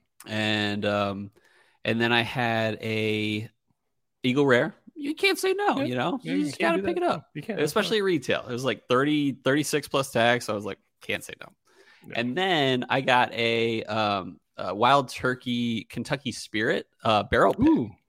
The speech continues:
Speaker 2: nice.
Speaker 1: Uh, so I'm excited about that one. Uh, we might bring that on the podcast.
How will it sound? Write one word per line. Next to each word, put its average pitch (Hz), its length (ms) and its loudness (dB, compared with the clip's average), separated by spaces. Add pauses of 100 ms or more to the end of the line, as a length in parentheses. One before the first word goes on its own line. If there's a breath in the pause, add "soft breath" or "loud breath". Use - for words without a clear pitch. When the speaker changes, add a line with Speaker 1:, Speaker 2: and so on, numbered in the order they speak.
(120)
Speaker 2:
nice. 247 520 -4 (140)
Speaker 1:
Uh, 104 280 -4
so 117 180 -8
I'm 131 80 -6
excited 139 320 -8
about 131 240 -6
that 123 220 -4
one. 101 280 -12 (200)
Uh, - 220 -12
we 123 120 -6
might 139 220 -2
bring 123 180 -4
that 113 140 0
on 110 120 -4
the 104 140 -4
podcast. - 720 -8